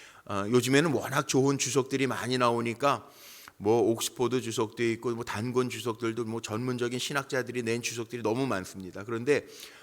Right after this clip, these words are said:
어, 예전에는, 어, 유명한 주석들 가운데 뭐 바클레이 주석이라고 하는 게 있었고 호크마 주석이라고 하는 게 있었거든요. 호크마,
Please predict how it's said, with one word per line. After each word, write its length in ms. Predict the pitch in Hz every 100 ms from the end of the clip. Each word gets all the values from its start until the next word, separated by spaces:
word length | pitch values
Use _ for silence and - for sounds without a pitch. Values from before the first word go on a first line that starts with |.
| -
어, 60 |
예전에는, 720 | 113 131 143 139 131 147 104 - - -
어, 120 | 101
유명한 420 | 117 139 139 139 131
주석들 760 | 120 127 123 - 123 120 117
가운데 680 | - 110 113 113 127 127 - - - - -
뭐 120 | 101
바클레이 580 | 104 101 - 139 135 131
주석이라고 560 | 120 127 117 113 110
하는 200 | 110 110
게 80 | 107
있었고 340 | 104 107 101 120
호크마 460 | - 180 175 156
주석이라고 520 | 123 110 117 110 104
하는 200 | 101 101
게 100 | 98
있었거든요. 520 | 92 92 90 87 110 156 - - -
호크마, 460 | 175 170 151 107